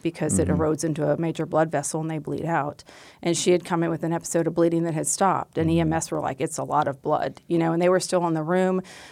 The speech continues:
Speaker 1: And so I was
Speaker 2: Mm.
Speaker 1: talking to her about what she wanted done. "Do you want resuscitation? Do you wanna be intubated? Do you want C P R? All those things we have to know." And she didn't want any of that done. She knew
Speaker 2: Mm.
Speaker 1: it was too late, you know,
Speaker 2: Yeah.
Speaker 1: that it was too progressed.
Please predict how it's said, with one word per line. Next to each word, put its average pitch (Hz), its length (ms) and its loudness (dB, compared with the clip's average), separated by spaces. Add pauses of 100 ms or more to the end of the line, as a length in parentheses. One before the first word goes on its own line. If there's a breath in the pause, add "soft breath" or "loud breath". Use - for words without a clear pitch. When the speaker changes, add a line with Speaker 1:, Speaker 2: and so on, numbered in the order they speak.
(140 loud breath)
Speaker 1:
And 175 100 -4
so 185 120 4
I 180 40 8
was 170 120 4
Speaker 2:
Mm. - 60 -6
Speaker 1:
talking 196 280 4
to 180 80 2
her 175 200 4
about 160 260 4
what 160 160 0
she - 140 -2
wanted 139 340 -4
done. 120 420 -4
"Do 165 80 -2
you 165 100 4
want 165 180 0
resuscitation? 151 760 -4
Do 143 80 -6
you 156 60 0
wanna 160 160 0
be 165 100 0
intubated? - 560 -6
Do - 140 -6
you 160 80 2
want 165 180 0
C - 120 -2
P - 120 -4
R? 143 140 4
All 147 80 2
those 151 180 -2
things 156 240 -2
we 160 80 -2
have 156 200 -2
to 143 100 -6
know." 180 420 2 (320 loud breath)
And 170 160 -2
she - 140 0
didn't 180 180 2
want 156 140 2
any 180 160 2
of 170 100 -2
that - 220 -10
done. - 260 -10 (100)
She 165 220 -4
knew 185 160 6
Speaker 2:
Mm. 180 40 6
Speaker 1:
it - 60 0
was - 200 -4
too - 220 -10
late, - 380 -10
you 165 100 -2
know, 143 100 -2
Speaker 2:
Yeah. 139 60 -2
Speaker 1:
that 147 120 -2
it - 80 -4
was 143 140 -6
too 156 160 -6
progressed. 151 500 -4